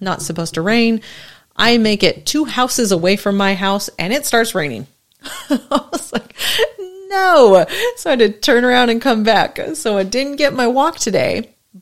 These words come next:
but I could be unhappy about that. I could be sad, "Oh, I didn't get my walk." Or I can be like, "Wow,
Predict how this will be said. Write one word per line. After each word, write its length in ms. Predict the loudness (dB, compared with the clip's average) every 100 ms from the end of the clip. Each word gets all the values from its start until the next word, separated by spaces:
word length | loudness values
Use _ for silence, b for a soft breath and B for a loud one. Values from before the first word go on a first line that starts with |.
| _
but 540 | -2 2 4 2 0 -8 -12 _ _ _ _ _ _ _ -4
I 80 |
could 140 | -2 -2
be 80 | -2
unhappy 420 | -2 -2 0 -2
about 220 | -2 -2
that. 220 | -4 -4 _ b b b -4
I 100 | -2
could 120 | 0
be 80 | -2
sad, 360 | 0 0 -2
"Oh, 180 | -4 -4
I 100 | -4
didn't 120 | -4
get 100 | -4
my 100 | -4
walk." 340 | -4 -4 -6 -6
Or 100 | -4
I 60 | -2
can 120 | 0
be 80 | 0
like, 240 | -2 -4
"Wow, 560 | 0 2 2 0 -6